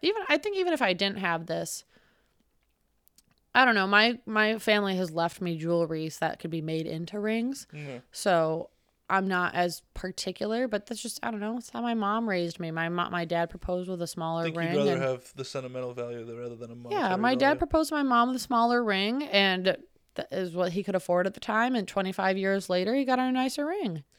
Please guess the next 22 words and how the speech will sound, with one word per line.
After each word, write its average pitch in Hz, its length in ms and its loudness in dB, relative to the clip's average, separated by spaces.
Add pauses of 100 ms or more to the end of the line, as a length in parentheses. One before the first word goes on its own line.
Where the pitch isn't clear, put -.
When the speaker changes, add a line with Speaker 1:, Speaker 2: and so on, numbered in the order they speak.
(220)
Speaker 2:
See, 190 320 -4
now 165 240 -2
that's 185 300 -6 (240)
what, 147 320 -4 (400)
this 175 160 -4
is 214 80 -6
my 180 220 -2
idea. 98 320 -8 (160)
If 127 120 -10
I 127 80 -2
were 107 100 -6
to - 80 -16
get 90 140 -14
married, 71 320 -20 (1200)
the - 80 -14
f-, - 80 -20
big 208 160 -4
fancy 175 540 -4
expensive 156 540 -4
ring 113 360 -10 (140)
should 131 160 -8
not 135 400 -4